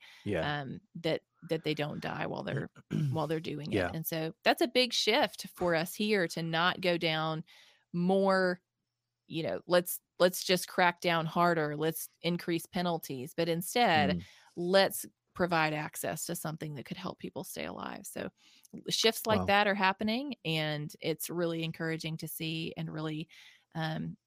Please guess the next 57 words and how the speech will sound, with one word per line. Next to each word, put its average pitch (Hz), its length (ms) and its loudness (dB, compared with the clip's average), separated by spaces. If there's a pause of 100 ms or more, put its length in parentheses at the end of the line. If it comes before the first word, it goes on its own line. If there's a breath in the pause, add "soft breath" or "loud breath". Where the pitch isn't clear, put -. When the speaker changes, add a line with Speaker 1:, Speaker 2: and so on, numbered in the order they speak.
(140)
Speaker 2:
great 180 260 4
to - 60 -8
be 175 80 2
able 175 160 0
to, 180 420 -2 (120)
to 214 100 -6
talk 277 220 6
about 180 360 2 (140)
with 208 180 0
you 269 340 2 (360)
and, 190 320 -2
um, 180 380 -2
and - 0 -
Speaker 1:
Yeah. 107 160 4
Speaker 2:
your 214 160 0
audience 226 440 -4
also. 233 460 -8 (760)
Speaker 1:
Man, 90 240 -2 (200)
I 107 80 4
appreciate 110 440 6
it 92 60 0
so 110 180 4
much. 107 320 6
Ju-, 113 240 8
just 135 240 8
out 131 80 12
of 120 60 8
curiosity, 113 600 10 (260)
how 135 220 12
hard 123 300 12
was 104 260 8
it 101 320 4
to, 101 280 4 (220)
for 117 180 2
that 107 220 6
to 101 120 0
pass? 95 420 6
Was 98 180 4
it, 98 240 6 (100)
was 101 200 4
that 104 160 8
a 104 40 6
simple 107 360 6
thing, 110 360 6
or 98 120 6
did 90 100 4
that 92 160 6
take - 200 2
a 101 40 6
while 101 300 12
for 98 140 0
the 90 100 2
fentanyl 98 300 2
test 98 200 2
strips? - 400 2
Was 92 140 -2
that 92 240 4